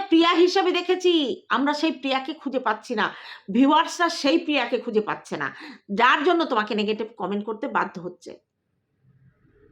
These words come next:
আজকে তুমি ম্যাক্সি পরতে, শাড়ি কম পরো তুমি, চুড়িদার পরতে। হ্যাঁ, তুমি যে ড্রেসটা পরেছো নাইট স্যুট, সেটা রাত্রে পরো, সকালে খুলে ফেলো। এই নাইট স্যুট আর নাইট ড্রেসের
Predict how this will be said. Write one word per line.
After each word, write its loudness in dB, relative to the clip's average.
আজকে 0
তুমি -2
ম্যাক্সি -4
পরতে, 0
শাড়ি 0
কম -2
পরো -4
তুমি, -8
চুড়িদার -2
পরতে। -4
হ্যাঁ, 0
তুমি 0
যে -2
ড্রেসটা -2
পরেছো -2
নাইট 0
স্যুট, -2
সেটা -4
রাত্রে -2
পরো, 0
সকালে -2
খুলে -4
ফেলো। -2
এই 0
নাইট 0
স্যুট 2
আর 4
নাইট 0
ড্রেসের 0